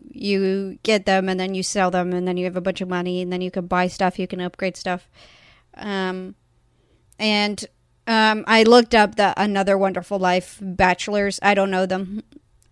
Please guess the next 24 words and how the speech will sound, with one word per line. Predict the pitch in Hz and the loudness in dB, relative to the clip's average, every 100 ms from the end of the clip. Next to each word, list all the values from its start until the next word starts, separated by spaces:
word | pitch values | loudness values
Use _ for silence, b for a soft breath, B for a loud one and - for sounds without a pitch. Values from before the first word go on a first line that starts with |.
| - | -14
I | - 185 | -4 -2
don't | 202 | 0
know | 196 240 | 0 0
them | 247 | 0
at | 220 | 0
all, | 196 240 | 0 -2
<laughs> | |
so | - 339 330 240 220 - | 4 6 6 2 -2 2
I | 214 | 4
don't | 233 233 | 6 4
think | 254 | 4
I | 240 | 4
played | 247 370 349 | 6 6 6
that | 294 | 6
at | 294 | 6
all. | 294 381 - 349 - | 10 8 8 4 4
<laughs> | B B B B B 262 | B B B B B -8
Um, | - 214 208 196 196 196 _ _ _ _ _ _ _ _ _ _ _ - | 0 4 4 2 -2 -8 _ _ _ _ _ _ _ _ _ _ _ 0
but, | 220 208 202 - _ | 4 6 6 0 _
yeah, | - 226 220 202 190 185 202 - | -4 2 6 8 8 8 4 -2
it, | 208 220 | -4 -2
regarding, | 214 220 208 226 247 233 226 | 0 0 6 8 8 6 2
like, | 202 180 - - _ _ _ _ _ - | 0 0 -2 -20 _ _ _ _ _ -4
characters | 226 208 190 - 196 196 196 185 - - | 0 0 0 -4 -4 -2 -4 -6 -8 -10